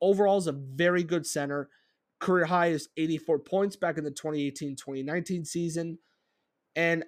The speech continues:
I really think he can lead this new Jets team by example, and same with Connor Hellebuyck. Now, obviously, he's off to a little bit of a shaky start this season as he's one and oh,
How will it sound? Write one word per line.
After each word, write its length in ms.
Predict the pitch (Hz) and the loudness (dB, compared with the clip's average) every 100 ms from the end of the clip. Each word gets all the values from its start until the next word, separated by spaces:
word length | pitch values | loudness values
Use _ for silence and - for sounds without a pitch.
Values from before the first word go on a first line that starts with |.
| - | -2
I 80 | |
really 260 | 147 185 196 | 2 6 6
think 280 | 214 208 165 _ | 6 0 -2 _
he 180 | - 190 | -8 -6
can 300 | 180 180 151 | 0 0 2
lead 260 | 160 202 175 | 0 0 2
this 220 | 170 143 | 0 0
new 240 | 143 160 | -4 -2
Jets 420 | 151 165 151 - | -2 0 0 -2
team 460 | - 175 165 156 139 | -10 -4 -2 -2 -4
by 180 | 127 131 | 0 0
example, 600 | 127 131 151 160 160 165 - | 0 0 0 0 0 0 -2
and 160 | 139 | -6
same 260 | 135 151 147 | -2 0 0
with 160 | 135 - | -2 -6
Connor 260 | 139 120 | -6 -4
Hellebuyck. 420 | 160 185 185 185 - | 2 4 4 2 0
Now, 400 | 156 143 135 131 _ _ _ _ | -2 2 2 -2 _ _ _ _
obviously, 480 | - 175 247 233 240 | 4 6 6 4 4
he's 200 | 233 220 | 4 6
off 180 | 220 226 | 6 6
to 140 | 202 160 | 4 4
a 0 | |
little 380 | 143 202 359 | 6 6 6
bit 100 | 349 | 6
of 100 | 285 | 6
a 40 | 226 | 6
shaky 420 | - 190 - 156 | 6 4 4 -4
start 320 | - 156 147 | 0 0 0
this 180 | 151 - | -2 -2
season 380 | 143 143 156 156 | 0 0 -2 -4
as 220 | 131 135 | -4 -2
he's 160 | 131 123 | -2 -4
one 280 | 131 170 220 | 2 4 6
and 120 | 180 | 4
oh, 300 | 151 151 | 4 4